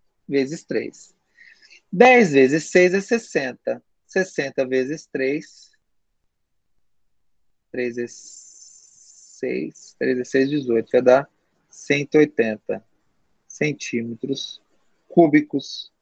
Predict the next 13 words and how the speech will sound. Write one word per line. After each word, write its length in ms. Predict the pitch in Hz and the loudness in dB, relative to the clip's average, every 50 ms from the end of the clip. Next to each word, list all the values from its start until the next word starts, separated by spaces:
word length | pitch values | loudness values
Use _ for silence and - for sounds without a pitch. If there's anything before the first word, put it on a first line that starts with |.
| _ _ _ _ _ _ _ _ _ _ _ | _ _ _ _ _ _ _ _ _ _ _
Então, 220 | - 170 175 196 | 2 4 4 6
esse, 480 | 226 254 311 330 - - - - 220 - | 6 6 4 2 0 -4 -8 -8 -8 -2
essa 320 | - 226 277 302 - 285 - | 2 2 2 2 0 -4 -6
figura 440 | - 226 196 165 160 165 165 160 165 | -4 -8 -10 -8 -4 -2 -2 -2 -2
aqui, 300 | 160 _ - 190 233 311 | -4 _ -8 -6 -4 -2
ó, 300 | 302 226 147 120 107 _ _ _ _ _ _ _ _ _ _ _ _ _ _ _ _ _ _ _ _ _ _ - | 0 0 -2 -2 -4 _ _ _ _ _ _ _ _ _ _ _ _ _ _ _ _ _ _ _ _ _ _ -12
tem 160 | 202 208 220 | -10 -10 -10
cento 600 | - - - _ _ - 269 294 339 349 269 - 320 | -12 -16 -20 _ _ -8 -8 -6 -6 -10 -4 -2 0
e 40 | |
oitenta 640 | 311 311 302 - _ - - 262 294 302 - 294 277 | 0 0 -2 -6 _ -6 -6 -6 -6 -4 -2 -4 -4
cubinhos 640 | - - 269 254 190 160 156 190 202 214 214 190 165 | -2 -4 -8 -8 -8 -6 -6 -6 -6 -6 -6 -6 -8
empilhados 640 | 196 180 175 185 175 165 160 156 151 143 131 139 | -8 -8 -8 -6 -2 0 2 2 2 2 0 -8
aqui. 340 | 147 147 - 143 131 131 _ | -10 -10 -8 -12 -12 -12 _